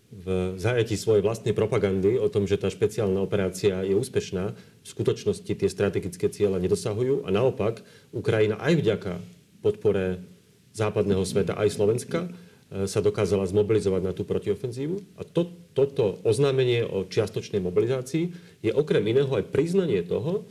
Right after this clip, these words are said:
že tie veci jednoducho nevychádzajú Vladimirovi Putinovi tak, e, ako si to možno naplánoval. Zároveň je to ďalšia eskalácia. Špeciálne tie referendá, o ktorých sme sa rozprávali, sú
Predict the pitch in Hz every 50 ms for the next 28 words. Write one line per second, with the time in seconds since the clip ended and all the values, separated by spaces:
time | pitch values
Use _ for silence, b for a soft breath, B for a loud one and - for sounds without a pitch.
0 | B B B B B B - 98 98 110 110 - 131 117 110 120 117 - - 131
1 | 127 127 123 131 131 - 147 147 170 208 220 214 - 104 95 90 98 95 95 92
2 | 92 101 - - - - 104 104 98 101 107 101 98 98 92 90 - 101 - -
3 | 101 92 92 90 - 101 101 98 - - - b b b b b b b b b
4 | - 98 92 98 98 98 101 - 107 87 90 - 98 95 92 92 101 95 92 -
5 | 113 101 92 - - - - - - - B B B B B B B B B 95
6 | 98 110 131 160 170 175 175 170 175 - 170 165 160 156 - 127 101 107 117 -
7 | 110 120 101 95 - - 120 117 120 127 - - 185 185 190 196 196 180 - -
8 | - - - - - 151 151 151 180 165 139 135 131 120 110 151 - - 135 107
9 | 101 95 101 104 98 92 - - 104 98 85 92 95 - - - 104 - - 139
10 | 135 147 156 165 180 196 - B B B B B B - - 120 120 127 127 131
11 | 135 - -